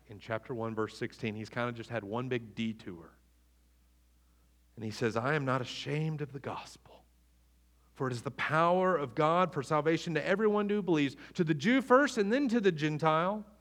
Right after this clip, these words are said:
For in it the righteousness of God is revealed from faith for faith,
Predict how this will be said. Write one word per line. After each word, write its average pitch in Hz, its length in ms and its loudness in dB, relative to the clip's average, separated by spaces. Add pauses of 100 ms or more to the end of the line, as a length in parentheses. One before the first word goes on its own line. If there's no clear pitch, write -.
(360)
For 143 240 -2 (160)
in 233 220 0
it - 360 -4 (840)
the 107 80 -8
righteousness 131 880 -8
of 101 140 -14 (100)
God 127 640 -2 (340)
is 104 200 -10
revealed 101 720 -4 (1000)
from 92 180 -10
faith 139 500 -2
for 139 160 -4
faith, 98 340 -2